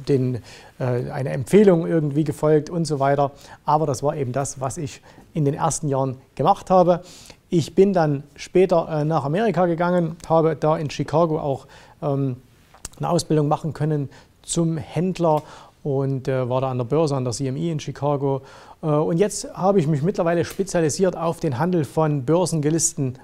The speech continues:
Optionen. Keine Optionsscheine, keine binären Optionen, sondern Optionen. Handle allerdings auch Aktien, E T Fs und Futures, wobei tatsächlich ungefähr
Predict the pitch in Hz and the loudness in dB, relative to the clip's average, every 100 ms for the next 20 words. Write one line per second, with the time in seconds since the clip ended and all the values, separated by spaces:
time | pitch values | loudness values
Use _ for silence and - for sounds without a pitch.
0 | - - 147 - - - 208 233 220 196 | -14 -6 -6 -4 -4 2 4 6 4 -2
1 | - - - - - 131 156 165 147 156 | -6 -16 -20 -20 -6 0 0 -2 -4 -2
2 | 151 - 160 185 180 175 - 147 160 143 | -2 0 -2 0 -2 -6 -4 -2 0 0
3 | 143 151 175 165 143 151 151 143 139 139 | 0 0 -2 -4 -4 -4 -2 -2 -4 -6
4 | 131 170 180 165 - - - - - 180 | -6 -2 -2 -2 -4 -16 -20 -14 -4 -2
5 | 185 160 147 139 147 - 147 - 147 - | 0 -2 -4 -4 -4 -6 -12 -8 -10 -8
6 | - 143 156 151 - 147 139 - - - | -4 -2 -2 -6 -6 -6 -6 -8 -14 -20
7 | - - 156 139 156 151 156 131 - - | -16 -4 -2 -2 -4 -2 -2 -4 -10 -14
8 | - 139 135 139 127 143 127 139 139 120 | -6 -2 0 0 0 -2 -2 -4 -4 -2
9 | 131 | -2